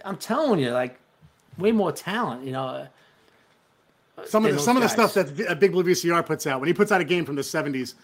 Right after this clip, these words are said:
Speaker 2: there's guys I've never heard of playing
Speaker 1: Yeah.
Speaker 2: corner in the second. I'm like,
Speaker 1: Yeah.
Speaker 2: "Who the hell is that?" Like, I'm not talking about
Speaker 1: Yeah.
Speaker 2: Beasley Reese. I'm talking about
Speaker 1: Yeah.
Speaker 2: before that. Like,
Speaker 1: Oh,
Speaker 2: I'm
Speaker 1: yeah,
Speaker 2: like, "Who
Speaker 1: before
Speaker 2: the
Speaker 1: that,
Speaker 2: hell is
Speaker 1: yeah.
Speaker 2: that player?"
Speaker 1: Yeah,
Speaker 2: So, yeah,
Speaker 1: yeah.
Speaker 2: these are bad. That was bad talent.
Speaker 1: Yeah.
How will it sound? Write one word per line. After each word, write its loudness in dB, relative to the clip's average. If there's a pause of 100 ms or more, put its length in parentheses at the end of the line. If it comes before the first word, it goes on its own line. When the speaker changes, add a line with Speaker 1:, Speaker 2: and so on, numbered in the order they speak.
(540)
Speaker 2:
there's -2
guys -2
I've -12
never -8
heard -10
of -14 (380)
playing -6
Speaker 1:
Yeah. -8
Speaker 2:
corner -8
in -6
the -6
second. -4
I'm 6
like, 6
Speaker 1:
Yeah. 6
Speaker 2:
"Who -2
the -4
hell 2
is -6
that?" 2
Like, -8 (160)
I'm 2
not 8
talking 6
about 4
Speaker 1:
Yeah. -6
Speaker 2:
Beasley 0
Reese. 0 (220)
I'm 2
talking 4
about 2
Speaker 1:
Yeah. -6
Speaker 2:
before 6
that. 2
Like, 0 (240)
Speaker 1:
Oh, -8
Speaker 2:
I'm -2
Speaker 1:
yeah, 0
Speaker 2:
like, -2
"Who 0 (100)
Speaker 1:
before 0
Speaker 2:
the 0
Speaker 1:
that, -4
Speaker 2:
hell 0
is 0
Speaker 1:
yeah. 2
Speaker 2:
that -8
player?" -4 (300)
Speaker 1:
Yeah, -8
Speaker 2:
So, 4
yeah, 6
Speaker 1:
yeah. 0
Speaker 2:
these -4
are -2
bad. -4 (240)
That -4
was -12 (180)
bad -8
talent. -12 (240)
Speaker 1:
Yeah. -14